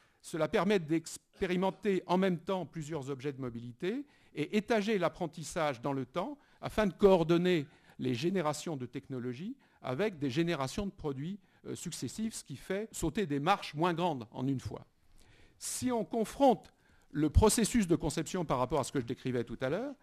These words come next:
eh bien, on voit qu'il y a une transformation profonde de ce processus de conception. On voit ici que le, les compétences des métiers,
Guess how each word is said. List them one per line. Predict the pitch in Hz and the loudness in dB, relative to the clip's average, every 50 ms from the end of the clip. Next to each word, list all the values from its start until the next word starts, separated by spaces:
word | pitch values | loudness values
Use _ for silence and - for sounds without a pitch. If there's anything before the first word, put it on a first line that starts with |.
| _ _ - _ _ _ _ | _ _ -20 _ _ _ _
eh | 147 143 | -8 -6
bien, | 120 151 214 233 226 - 160 | 0 0 2 2 2 0 -2
on | 147 | -2
voit | 135 147 214 233 | 2 2 2 2
qu'il | - - 180 | 4 2 2
y | 147 | 2
a | 135 | 2
une | 135 123 - - _ | 0 -4 -8 -14 _
transformation | - 160 143 - - 160 139 131 - 226 180 | -8 -8 -6 -6 -4 -4 -4 -2 0 0 2
profonde | - - 226 214 - - 277 240 180 | 4 6 6 4 4 4 2 2 2
de | 143 135 | 0 -4
ce | - | -4
processus | - - 135 - 139 123 - 208 165 | -6 -8 -6 -6 -6 -6 -6 -8 -8
de | 135 139 | -6 -6
conception. | - 139 - - 123 - - - - - - - - - _ _ _ _ _ _ _ _ - | -6 -6 -6 -6 -8 -8 -8 -12 -14 -14 -16 -20 -20 -20 _ _ _ _ _ _ _ _ -4
On | 160 139 | -2 2
voit | 147 185 214 202 | 4 4 4 4
ici | 190 - - - 240 226 | 2 0 0 0 0 0
que | 233 - 170 151 147 135 - - - - - - | 2 2 2 2 2 0 -4 -12 -20 -20 -20 -8
le, | - 156 147 156 - | -2 2 4 4 4
les | 175 160 160 160 | 4 2 2 4
compétences | - 247 185 - 233 - - 226 202 170 | 4 4 4 4 4 6 6 6 6 6
des | 185 185 160 | 6 4 6
métiers, | 170 175 165 - - 208 190 175 147 120 | 6 4 2 2 2 4 6 6 6 4